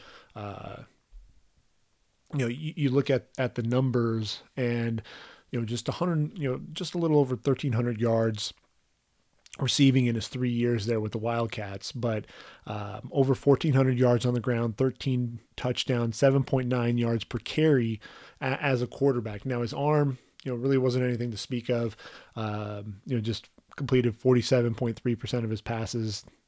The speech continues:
three touchdowns, just three interceptions, threw for just four hundred three yards. But this is a kid who, you know, he, he's a good returner, uh, two punt returns for touchdown back in twenty eighteen.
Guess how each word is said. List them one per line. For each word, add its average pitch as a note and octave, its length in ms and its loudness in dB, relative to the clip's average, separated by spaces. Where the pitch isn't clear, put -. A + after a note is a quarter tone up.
three B2+ 180 0
touchdowns, A#2 520 0
just G2+ 140 -8
three B2+ 240 2
interceptions, A2+ 640 -2
threw C3 220 4
for B2 160 2
just A2+ 200 -2
four A2+ 140 -4
hundred A2 280 0
three A2 180 -2
yards. A2 480 -2
But A2+ 220 -2
this B2 140 -4
is A#2+ 120 -2
a A#2 40 -4
kid A#2+ 300 2
who, A2+ 560 0
you C3 100 -4
know, G#2+ 240 -4
he, B2 100 -6
he's A#2+ 240 -2
a G#2+ 40 -4
good B2+ 260 4
returner, B2+ 640 2
uh, G2+ 280 -6
two D3 160 2
punt C#3 220 2
returns B2+ 340 0
for B2 140 -4
touchdown A#2+ 540 0
back A#2+ 200 0
in C3 60 -2
twenty B2+ 360 0
eighteen. B2 640 0